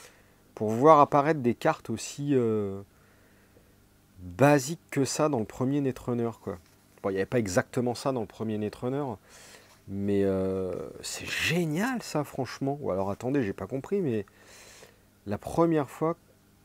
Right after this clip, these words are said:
non, mais c'est bien ça, hein. Trace zéro. Bon, alors, la corpo, elle peut payer. Si elle est riche, ça va passer. Sauf que, euh, comme c'est la corpo qui initie à la base l'effet de filer des tags ou des net damage, elle a déjà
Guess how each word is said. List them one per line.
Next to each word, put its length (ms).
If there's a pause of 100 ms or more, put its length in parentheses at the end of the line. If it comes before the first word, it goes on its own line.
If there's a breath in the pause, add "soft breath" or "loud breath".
(160)
non, 180
mais 100
c'est 160
bien 180
ça, 160
hein. 160 (960)
Trace 260
zéro. 460 (480 loud breath)
Bon, 100
alors, 120
la 120
corpo, 380
elle 80
peut 160
payer. 400
Si 200
elle 100
est 80
riche, 280
ça 80
va 120
passer. 400 (420 soft breath)
Sauf 380
que, 100
euh, 540
comme 180
c'est 140
la 100
corpo 380
qui 320
initie 540 (260)
à 80
la 120
base 300
l'effet 320
de 60
filer 260
des 140
tags 240
ou 80
des 140
net 200
damage, 340
elle 100
a 100
déjà 380